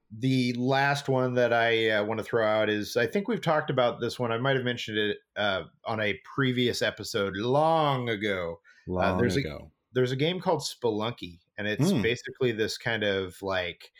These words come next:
Speaker 1: um, you're, you're, like, this character that's trying to go through, um,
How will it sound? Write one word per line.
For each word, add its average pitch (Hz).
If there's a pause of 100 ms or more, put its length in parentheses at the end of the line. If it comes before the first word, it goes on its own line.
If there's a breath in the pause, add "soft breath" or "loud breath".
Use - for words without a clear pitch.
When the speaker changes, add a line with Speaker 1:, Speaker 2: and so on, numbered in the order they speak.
(580 loud breath)
Speaker 1:
um, 87 (420)
you're, 110
you're, 120
like, 120
this - (260)
character 175
that's 147
trying 139
to 131
go 123
through, 117
um, 98